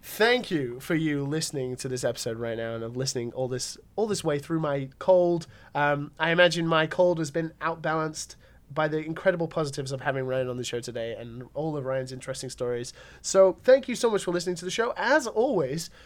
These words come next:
you can find Final Games on SoundCloud. You can find it on iTunes, where you can also rate and review it, which is really helpful. You can also find it on Stitcher and Acast and all the other podcasting networks.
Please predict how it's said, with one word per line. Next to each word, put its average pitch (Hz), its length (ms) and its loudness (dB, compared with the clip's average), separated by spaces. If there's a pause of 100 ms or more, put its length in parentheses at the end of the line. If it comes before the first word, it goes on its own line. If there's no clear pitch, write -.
(140)
you 240 100 -6
can 294 160 -4
find 127 360 -2
Final 143 280 0
Games 160 340 0
on 131 180 2
SoundCloud. 113 640 -2 (680)
You 185 100 0
can 175 80 -4
find 175 160 10
it 160 80 10
on 165 100 6
iTunes, 175 540 6
where 175 100 8
you 170 80 4
can 165 160 0
also 170 220 2
rate 156 280 2
and 160 80 0
review 151 300 4
it, 208 100 4
which 151 160 -4
is 143 160 -4 (120)
really 214 340 2
helpful. 160 480 2 (400)
You 180 100 2
can 180 140 4
also 147 300 2
find 127 260 -4
it 117 140 -6
on 120 200 -6 (220)
Stitcher 180 520 2
and 135 260 4
Acast 139 580 -2
and 120 80 -4
all 151 220 4
the 135 180 0
other 113 220 -2
podcasting - 480 -6
networks. 113 440 -8